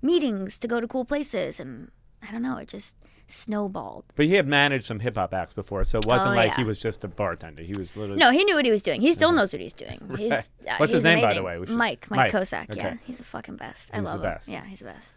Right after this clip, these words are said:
Speaker 2: So at a certain point, I, I think you, you talk a lot about your sobriety, and I think now you're totally sober, right? Or almost sober, or pretty sober?
Speaker 1: More or less. I like to call it California sober.
Speaker 2: <laughs> Right.
Speaker 1: Yeah, you know.
Speaker 2: Which is just kinda casually sober.
Speaker 1: Yeah, I
Speaker 2: Yeah.
Speaker 1: like, for the most part, I,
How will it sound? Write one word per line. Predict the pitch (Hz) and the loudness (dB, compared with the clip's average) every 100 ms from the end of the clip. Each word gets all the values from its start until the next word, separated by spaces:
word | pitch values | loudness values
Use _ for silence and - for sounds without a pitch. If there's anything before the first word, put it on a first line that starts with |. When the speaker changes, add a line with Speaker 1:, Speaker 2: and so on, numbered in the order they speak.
| _ - | _ -4
Speaker 2:
So | 147 156 | 4 4
at | |
a | 165 | 6
certain | 247 214 | 4 4
point, | 180 151 135 | 6 6 6
I, | 135 | 4
I | 123 | -2
think | 156 131 | -2 -2
you, | 127 120 123 | 0 -2 -2
you | 120 | -6
talk | - 135 131 | 4 4 4
a | |
lot | 117 113 107 | 4 4 4
about | 107 | 2
your | 104 | 0
sobriety, | 98 101 107 110 110 107 107 104 98 - _ - | -4 -6 0 4 4 4 2 0 -2 -8 _ -16
and | 95 | -12
I | 92 | -10
think | 104 92 | -10 -8
now | 98 | -6
you're | 95 92 | -6 -8
totally | - 107 101 98 | -6 -4 -2 -4
sober, | 90 107 98 107 | -4 -4 -4 -4
right? | 98 98 | -4 -2
Or | 98 92 - | -4 -6 -6
almost | 104 113 113 | -6 -6 -8
sober, | 117 117 110 85 | -8 -8 -8 -10
or | 85 - | -14 -12
pretty | 110 110 | -10 -6
sober? | - 113 | -6 -2
Speaker 1:
More | 339 359 | 2 6
or | 311 | 8
less. | 269 277 | 8 6
I | 277 | 2
like | 285 302 | 2 0
to | 277 | -2
call | 240 220 | 0 0
it | |
California | 214 202 196 190 190 | -2 -4 -4 -4 -4
sober. | 185 202 196 214 233 240 | -4 -4 -2 -2 -4 -6
Speaker 2:
<laughs> | - - - | -6 -6 -4
Right. | - | -2
Speaker 1:
Yeah, | 247 247 202 170 185 | 0 2 2 0 -4
you | 233 233 | -4 -2
know. | 208 208 226 | 0 0 0
Speaker 2:
Which | 233 131 | 0 0
is | 110 104 - - - - | 0 -2 -8 -8 -10 -8
just | 123 107 - - | -6 -4 -8 -14
kinda | - 107 92 - - | -8 -6 -6 -10 -2
casually | 104 95 90 82 | -2 -2 -6 -10
sober. | - 87 - - | -10 -12 -12 -6
Speaker 1:
Yeah, | 339 359 165 - | 0 4 4 4
I | 247 | 2
Speaker 2:
Yeah. | 262 | 4
Speaker 1:
like, | 269 254 - | 2 0 -4
for | - 311 | -2 0
the | 311 | 4
most | 262 240 - | 4 4 0
part, | - 240 247 | 2 6 6
I, | 233 214 | 6 4